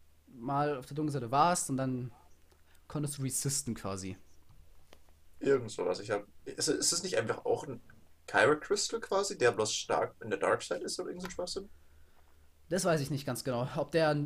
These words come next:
Speaker 1: ob das
Speaker 2: Ich
Speaker 1: bestimmter K-, Crystal dann ist.
Speaker 2: Ich glaub schon. Ich glaub, irgend sowas ist das. Aber ich bin mir nicht sicher. Da, keine Ahnung.
Speaker 1: Aber lila sieht echt cool aus.
Speaker 2: Das stimmt.
Speaker 1: Ich,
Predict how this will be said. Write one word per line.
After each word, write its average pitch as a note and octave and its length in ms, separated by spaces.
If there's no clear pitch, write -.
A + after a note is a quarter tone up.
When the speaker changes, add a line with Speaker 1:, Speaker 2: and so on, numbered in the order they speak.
Speaker 1:
ob D3+ 160
das D3+ 120
Speaker 2:
Ich - 60
Speaker 1:
bestimmter D3+ 460
K-, C#3+ 280
Crystal C#3+ 360
dann B2 120
ist. B2 220
Speaker 2:
Ich - 120
glaub D3+ 260
schon. - 400
Ich - 80
glaub, C3+ 180
irgend A#2+ 180
sowas G#2 220
ist G2+ 180
das. - 240
Aber G#2+ 120
ich A2+ 80
bin C3+ 100
mir A#2+ 80
nicht A2 120
sicher. G2 280
Da, F#2+ 240
keine F#2+ 220
Ahnung. F#2 160
Speaker 1:
Aber D#3 160
lila D3 260
sieht C#3 120
echt - 180
cool - 100
aus. - 180
Speaker 2:
Das D3+ 120
stimmt. - 240
Speaker 1:
Ich, C#3+ 160